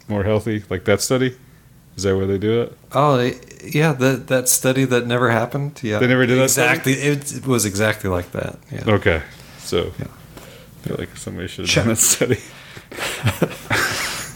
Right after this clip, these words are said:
Speaker 1: I mean, I don't know. I just feel like there's a, there's a chance that, that we did all this. Not only, I mean, we already knew we did it for nothing, but we're supposedly protecting Grandma. I feel like we sh-, maybe we should have got out there and asked Grandma.
Speaker 2: Yeah, maybe, maybe ask Grandma.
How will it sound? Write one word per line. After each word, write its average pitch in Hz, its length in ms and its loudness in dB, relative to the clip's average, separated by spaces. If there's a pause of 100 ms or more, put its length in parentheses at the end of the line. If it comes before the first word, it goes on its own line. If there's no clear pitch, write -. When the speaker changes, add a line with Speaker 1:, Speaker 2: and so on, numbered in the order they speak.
(960)
Speaker 1:
I 180 120 4
mean, 196 180 4
I 156 100 2
don't 139 140 4
know. 92 160 0 (120)
I 135 80 2
just 143 180 0
feel 156 120 2
like 131 120 2
there's 120 180 0
a, 110 60 -4
there's 110 300 -2
a 101 60 -2
chance 110 540 2
that, 104 360 -4
that 85 160 -2
we 104 120 2
did 104 160 2
all 95 140 4
this. 90 280 -4 (160)
Not 117 160 4
only, 98 320 0 (720)
I 110 40 -10
mean, 107 100 0
we 113 100 6
already 113 180 6
knew 107 160 4
we 95 100 4
did 87 140 2
it - 80 -6
for - 80 -6
nothing, 82 360 -4
but 80 180 -4
we're - 60 -4
supposedly 101 500 2
protecting 92 400 -2
Grandma. 87 480 2 (100)
I 98 60 -6
feel 151 140 4
like 147 140 6
we 147 60 0
sh-, - 140 -8
maybe 147 300 4 (180)
we 147 100 2
should 147 140 0
have 147 60 0
got 139 100 4
out 135 120 2
there 143 80 0
and 127 100 0
asked 127 200 -2
Grandma. 101 300 0 (480)
Speaker 2:
Yeah, 247 200 4
maybe, 160 440 2 (1800)
maybe 123 280 0
ask 131 240 2
Grandma. 92 380 2